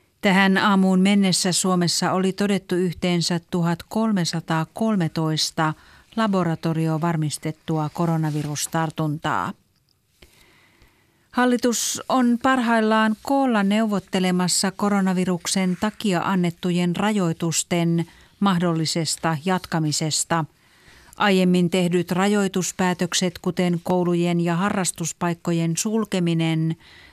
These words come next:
tai yli kymmenen ihmisen kokoontumisten kieltäminen, ovat vielä voimassa kaksi viikkoa.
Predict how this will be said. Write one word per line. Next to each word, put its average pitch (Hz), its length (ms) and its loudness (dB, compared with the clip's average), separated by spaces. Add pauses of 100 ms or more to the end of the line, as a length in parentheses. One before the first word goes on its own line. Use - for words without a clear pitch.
(120)
tai 233 260 0
yli 208 420 0
kymmenen 202 540 2
ihmisen 180 640 0
kokoontumisten 165 880 -2
kieltäminen, 156 840 -2 (360)
ovat 175 340 -2
vielä 165 240 -2
voimassa 165 480 -2
kaksi 170 380 -4
viikkoa. 156 640 -2